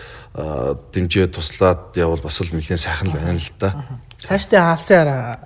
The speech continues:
Speaker 2: 5 жилийн дараах таны төсөөлөл юу вэ?
Speaker 1: За Булган аймаг ямар ч байсан энэ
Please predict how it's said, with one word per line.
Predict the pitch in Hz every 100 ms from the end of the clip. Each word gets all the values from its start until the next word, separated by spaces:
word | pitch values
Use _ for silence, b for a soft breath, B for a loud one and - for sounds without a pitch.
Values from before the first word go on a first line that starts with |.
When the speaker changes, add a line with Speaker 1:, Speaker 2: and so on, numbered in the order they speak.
| - -
Speaker 2:
5 | - 160
жилийн | 160 - 147
дараах | 127 127 - - b b -
таны | 151 143
төсөөлөл | - - 165 160 131 120
юу |
вэ? | - -
Speaker 1:
За | 120 113
Булган | 101 113
аймаг | 98 95 87
ямар | 82 92 98
ч | -
байсан | 80 - 78 B B B B B
энэ | - 82 78 73